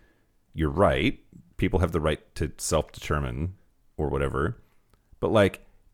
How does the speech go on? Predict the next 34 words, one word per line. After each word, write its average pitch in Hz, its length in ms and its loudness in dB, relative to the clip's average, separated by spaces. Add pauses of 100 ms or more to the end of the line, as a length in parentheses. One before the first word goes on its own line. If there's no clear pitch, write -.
(120)
if 127 160 4
somebody 208 440 4
only 143 340 6
spends 135 360 2
time 123 240 4
with 101 200 4
dudes, 92 400 2 (140)
only 117 340 4
fucks - 680 -4
dudes, 76 480 0 (280)
that's 101 240 0
well 143 300 4
documented. 80 920 0 (240)
Just 131 200 -6
because 156 260 2
the 120 60 0
word 107 360 4
gay 104 220 2
didn't 101 300 0
exist 78 580 -2
yet 76 200 -2
'cause 85 160 0
it 90 100 0
was 82 100 -2
invented 87 480 2
in 87 80 2
the 82 80 2
nineteenth 82 420 -2
century 85 640 4 (340)
doesn't 101 320 4
mean 90 320 6
that - 200 -2
they 82 100 2
weren't. - 500 -6